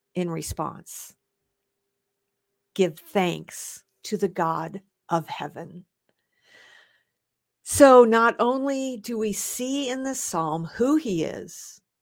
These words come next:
what he does, what he has done, and what we do in response, I want to just challenge you to write your own psalm of thanksgiving this holiday season.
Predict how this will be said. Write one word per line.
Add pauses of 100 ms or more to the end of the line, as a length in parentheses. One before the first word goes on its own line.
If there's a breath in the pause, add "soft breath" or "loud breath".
(340)
what
he
does, (2500)
what
he
has
done, (1200)
and
what
we
do
in
response, (840)
I
want
to
just
challenge
you
to
write
your
own
psalm
of
thanksgiving
this
holiday
season.